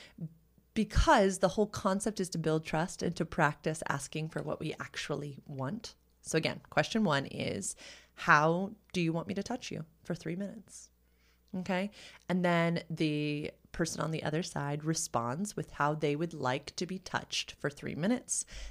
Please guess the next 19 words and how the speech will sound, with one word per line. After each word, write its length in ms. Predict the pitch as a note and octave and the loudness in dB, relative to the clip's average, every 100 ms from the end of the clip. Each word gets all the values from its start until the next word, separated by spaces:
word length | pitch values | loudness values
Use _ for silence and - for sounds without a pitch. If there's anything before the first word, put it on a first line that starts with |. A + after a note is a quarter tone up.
| - | -2
Then 160 | E3 | 0
there 120 | F3 F3+ | 2 2
can 180 | F3 | 0
be 120 | D#3+ D3+ | 0 -2
a 40 | |
negotiation. 880 | C#3+ C3+ B2+ - D3 F#3+ - G3 G3 - | -2 -4 -6 -4 -2 -2 -2 -4 -6 -10
So 180 | - - | -4 -2
if 200 | - C#3+ | -2 -2
I 140 | C3+ | -2
asked 300 | C3 C3+ - | 0 -4 -4
you 400 | G3 A3 G#3+ G#3 G#3 - - | 0 4 4 2 -2 -12 -10
and 140 | - D3 | -6 -4
you 220 | D#3+ F3 | -2 -2
said, 640 | E3+ E3 D#3+ D3+ D3+ D#3 | 0 0 2 2 0 -2
"Could 340 | - E3 D#3 - | -6 -6 -4 -4
you 340 | D#3+ D#3 D3+ | -4 -4 -4
rub 220 | D3 C3+ | -2 -2
my 140 | C#3 C3 | -2 -2
back?" 600 | C3+ F3+ F3 E3+ - | 2 4 4 2 -2